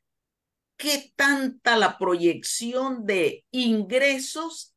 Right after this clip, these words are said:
es real? Y sobre todo, dada la incapacidad y poco interés que han tenido los gobiernos de recaudación fiscal. Versus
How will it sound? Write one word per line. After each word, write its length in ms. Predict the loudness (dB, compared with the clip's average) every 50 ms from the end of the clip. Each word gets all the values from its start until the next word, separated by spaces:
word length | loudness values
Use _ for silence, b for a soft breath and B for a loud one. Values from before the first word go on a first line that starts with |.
| _ -2
es 540 | 0 0 0 0 -2 -4 -8 -12 -16 _ _ _ _ _ _
real? 720 | -12 -8 -2 2 2 2 2 2 0 -2 -6 -10 -12 -16 _ _ _ _ _ _ _ _ _ _ _ _ _ _ _ _ _ _ _
Y 120 | -8 -6
sobre 340 | -2 2 2 2 4 4 2 0
todo, 480 | 0 0 2 2 2 4 2 2 2
dada 440 | 2 2 4 4 2 0 -2 -4 -2
la 180 | 0 2 2 2
incapacidad 1200 | 2 0 -4 -6 -2 -2 -2 0 0 0 0 0 0 -2 -6 -12 -12 -8 -4 -2 -2 -2 -2 -4 -8
y 240 | -10 -10 -10 -12 _ _ _ _ 0
poco 440 | 4 6 6 6 4 0 -6 -6 -4
interés 640 | -4 -6 -6 -2 -2 0 2 4 4 4 2 2 0
que 80 | -2
han 220 | 0 0 0 -2 -2
tenido 400 | -2 -2 -2 -2 -2 -2 -2 -2
los 180 | -2 -2 -2
gobiernos 720 | 0 0 -2 0 0 0 0 0 0 -4 -6 -10 -12 -12 -14 _ _ _ _ B B B B -20 B B
de 460 | -2 2 4 4 4 4 0 -4 b b b b
recaudación 1400 | -10 -4 0 2 2 2 2 -2 -2 0 2 2 2 0 0 0 0 0 0 -2 -8 -8 -8 -6 -6 -6 -6 -8 -8
fiscal. 840 | -8 -10 -10 -10 -10 _ -6 -2 -2 -2 -2 -2 -6 -8 -14 -18 _ _ _ _ _ _ _ _ _ _ _ _ _ _ _ _ _ _ _ _ _ _ B B B B B B B B B B _ -14
Versus 960 | -6 0 2 4 4 4 2 0 -4 -4 -4 -6 -6 -6 -8 -10 -12 _